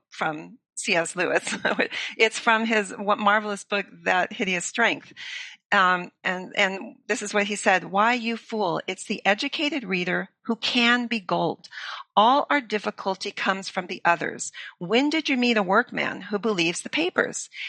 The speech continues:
He takes it for granted that they're all propaganda and skips the leading articles.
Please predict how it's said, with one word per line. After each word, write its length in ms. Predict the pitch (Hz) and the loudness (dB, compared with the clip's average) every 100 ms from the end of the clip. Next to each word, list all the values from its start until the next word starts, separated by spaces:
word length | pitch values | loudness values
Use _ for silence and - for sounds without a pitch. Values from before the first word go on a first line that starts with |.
| - | 0
He 120 | 277 | 2
takes 300 | - 285 - | 4 2 2
it 80 | 269 | -2
for 140 | 262 | -2
granted 500 | 254 240 277 294 - | 2 2 2 0 0
that 160 | - - | -2 0
they're 180 | 202 190 | 2 4
all 120 | 190 | 2
propaganda 640 | - 185 190 175 165 165 - | 2 -2 -2 -2 -2 -2 -2
and 120 | 196 | -2
skips 360 | - - 214 - | -2 -2 -4 -2
the 100 | 220 | -2
leading 320 | 185 175 196 | 0 -2 0
articles. 600 | - 226 359 - - - | 2 2 2 -2 -2 -4